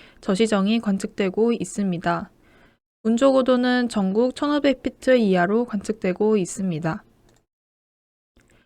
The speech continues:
다음은 이십일일 적어도 항공기상 정보 분석 및 예상입니다. 현재 중부와 남부지방에 돌풍과 천둥, 번개를 동반한 강수가 있겠으며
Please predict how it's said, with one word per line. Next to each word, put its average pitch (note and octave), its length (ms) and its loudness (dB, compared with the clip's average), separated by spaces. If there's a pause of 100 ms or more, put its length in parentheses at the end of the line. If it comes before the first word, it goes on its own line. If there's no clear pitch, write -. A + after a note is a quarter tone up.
(220)
다음은 G#3 480 4
이십일일 A3 680 2
적어도 G#3 480 -2
항공기상 C4+ 640 -2
정보 A3 460 0
분석 G#3 380 -2
및 A#3+ 300 -2
예상입니다. E3+ 800 -2 (920)
현재 C4+ 420 2
중부와 A3 600 4
남부지방에 F#3+ 1000 0 (760)
돌풍과 A#3 640 4
천둥, D4+ 480 2
번개를 C4+ 360 2
동반한 G3+ 520 0
강수가 G3 440 -2
있겠으며 F3 760 -4